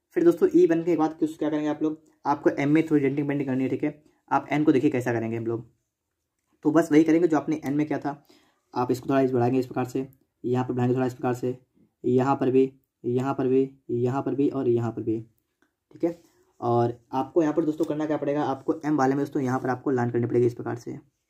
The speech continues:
ठीक है, इस प्रकार से आपको लाइन करनी पड़ेगी इस प्रकार से, और यहाँ पर आपको लाइन करनी पड़ेगी। तो आपका जो बनेगा एम में वो आपका देखिए ये वाला बार-, पार्ट डार्क होगा आपका, ठीक है, ये वाला, और यहाँ पर दोस्तों आपका ये वाला पार्ट डार्क होगा।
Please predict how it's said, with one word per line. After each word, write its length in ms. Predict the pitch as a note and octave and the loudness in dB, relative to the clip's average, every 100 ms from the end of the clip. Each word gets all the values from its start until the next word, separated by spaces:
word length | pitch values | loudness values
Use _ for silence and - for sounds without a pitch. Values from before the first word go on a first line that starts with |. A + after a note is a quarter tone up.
| _ _ _ _ _ _ _ _ _ _ _ _ _ _ - | _ _ _ _ _ _ _ _ _ _ _ _ _ _ -2
ठीक 120 | A#2+ | 0
है, 60 | |
इस 120 | D3 - | 0 -4
प्रकार 200 | C3+ C3 | -2 -2
से 60 | |
आपको 140 | C#3 C3 | -2 -2
लाइन 120 | A#2 | -2
करनी 200 | A#2 A#2 | -2 -4
पड़ेगी 360 | A#2+ A#2+ A#2 - | -4 -6 -6 -8
इस 80 | - | -18
प्रकार 220 | - - | -18 -18
से, 180 | - - - _ _ _ _ _ _ _ _ | -18 -20 -20 _ _ _ _ _ _ _ _
और 120 | C3+ B2+ | -4 -2
यहाँ 120 | B2 | 0
पर 100 | B2 | -2
आपको 180 | A#2+ B2 | -4 -4
लाइन 120 | A#2+ | -2
करनी 160 | C3+ | 0
पड़ेगी। 280 | D#3 D#3 D#3 D#3 - _ _ _ _ _ _ _ _ _ - | 2 4 4 0 -12 _ _ _ _ _ _ _ _ _ -2
तो 40 | |
आपका 280 | C#3+ D3 F3+ | -2 0 2
जो 100 | D#3+ | 2
बनेगा 320 | C#3+ D3+ D3+ | 2 0 0
एम 120 | C#3+ | -2
में 240 | C#3+ D3+ D3+ _ _ _ _ _ _ _ _ _ - | -4 -8 -10 _ _ _ _ _ _ _ _ _ -12
वो 180 | C3 C#3 | 0 2
आपका 280 | C3 C3 D#3 | 2 0 0
देखिए 200 | C3+ D3 | 4 4
ये 60 | |
वाला 160 | C3+ C#3 | 4 2
बार-, 200 | C3+ C3 - _ _ | 0 -4 -8 _ _
पार्ट 200 | B2+ C3 C3+ B2 | -4 -4 -6 -6
डार्क 240 | A#2+ B2 | -4 -4
होगा 160 | A#2 A#2+ | -4 -6
आपका, 160 | B2+ | -6
ठीक 180 | B2 C#3+ | -6 -4
है, 80 | D#3+ | -2
ये 80 | A#2+ | -2
वाला, 240 | A#2+ - _ _ _ _ _ _ _ _ _ | -4 -12 _ _ _ _ _ _ _ _ _
और 160 | - B2+ | -6 -2
यहाँ 180 | C3 D3 | -2 -2
पर 120 | - | -2
दोस्तों 200 | B2 D3 | 0 0
आपका 120 | C#3+ | 2
ये 60 | B2 | 2
वाला 140 | B2 | 0
पार्ट 200 | A#2 A#2+ | 0 -4
डार्क 160 | A#2 A#2+ | -4 -4
होगा। 260 | A#2+ B2 | -6 -6